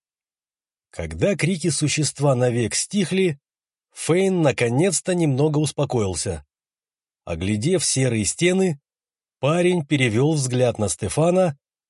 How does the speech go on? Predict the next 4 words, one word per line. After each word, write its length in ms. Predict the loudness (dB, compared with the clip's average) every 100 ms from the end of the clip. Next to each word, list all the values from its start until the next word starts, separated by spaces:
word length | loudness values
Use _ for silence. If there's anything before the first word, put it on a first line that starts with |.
| _
находящегося 1080 | -4 -4 -2 0 0 2 0 0 0 0 -2
в 120 | -2 0
полном 500 | 2 2 2 2 2
замешательстве. 1000 | 2 2 2 0 -2 -6 -8 -6 -8